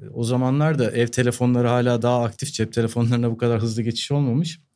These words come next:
Odamda telefon var. Ve o telefon numarasını kimse bilmiyor normal şartlarda. Yani annem, babam, kardeşim biliyor. Kimsenin bilmediği bir numara. Bir de kız arkadaşım biliyor yani. <laughs> Başka kimse bilmiyor.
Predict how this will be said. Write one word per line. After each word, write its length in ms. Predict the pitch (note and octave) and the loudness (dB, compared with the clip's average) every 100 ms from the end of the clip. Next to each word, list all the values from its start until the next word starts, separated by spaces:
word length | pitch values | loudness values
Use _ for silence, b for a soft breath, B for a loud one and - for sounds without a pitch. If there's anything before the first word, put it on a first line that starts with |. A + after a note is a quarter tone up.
| _ | _
Odamda 420 | B2+ C3 D3+ D#3 F3+ | -2 2 4 4 4
telefon 500 | F3 E3+ F3 E3+ B2+ | 4 4 4 4 4
var. 320 | F#2+ - _ _ _ _ | 2 -4 _ _ _ _
Ve 120 | C#3 | -4
o 120 | C#3+ C#3 | -2 2
telefon 400 | E3 D#3+ F3 F3 | 2 4 4 4
numarasını 340 | E3 E3 F3 | 4 4 2
kimse 320 | E3 D#3+ E3+ | 2 0 2
bilmiyor 320 | E3 D3 A#2+ A2 | 2 4 4 2
normal 300 | G#2 G2+ G2 | 0 -2 -2
şartlarda. 480 | G#2 G2 G2+ F#2+ | -4 -6 -6 -6
Yani 100 | G#2 | -2
annem, 340 | C#3 C#3 C3 B2+ | 0 2 2 2
babam, 380 | C#3 C#3+ F3 - | 2 0 -2 -4
kardeşim 520 | D3+ D3+ D3 - E3 | -2 0 0 0 0
biliyor. 220 | C#3 A2+ | 2 -2
Kimsenin 360 | A2+ E3 D#3+ E3 | -2 -2 0 2
bilmediği 360 | E3 C3+ B2+ F#3 | 2 0 0 0
bir 60 | |
numara. 380 | F#3 F#3 C#3 F#2+ - _ | 2 2 0 -2 -10 _
Bir 40 | A2+ | -4
de 100 | D3+ | -2
kız 140 | E3 | 2
arkadaşım 520 | E3 D3+ B2 A#2 A#2 | 2 2 0 0 0
biliyor 180 | A2 G#2 | -2 -2
yani. 220 | G#2 G#2 B2 | -2 0 2
<laughs> 40 | |
Başka 300 | C3+ - D3 | 0 2 0
kimse 340 | D3 C#3+ D#3 | 0 -2 0
bilmiyor. 380 | D3+ D3 A2+ D3+ | 0 2 0 -2